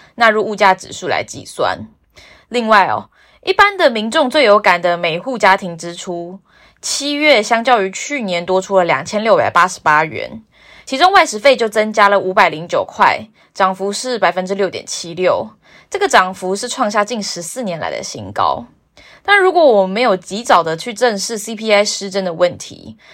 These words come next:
可能会让政府的反应太慢，等真正意识到的时候，民怨早就已经沸腾四起，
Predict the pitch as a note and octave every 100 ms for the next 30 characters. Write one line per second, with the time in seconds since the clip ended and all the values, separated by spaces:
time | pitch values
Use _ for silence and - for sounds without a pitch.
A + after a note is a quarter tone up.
0 | - - A3 A#3+ E4+ F#4 E4 D4+ E4 D4
1 | F#3 F3 F3 F#2 D3+ E3 D#3 E3+ A#2+ E3
2 | G2+ G#2+ _ - _ - G#3+ A3 D#4+ F4
3 | C4+ C4+ A#3 B3 A3+ G3 F3+ E3+ D#3 E3
4 | F#3+ F3+ F3 G#3+ A3 E3 D#3+ F#3 D3 E3
5 | E3+ F#3 D3+ B2+ - E3+ - - - A3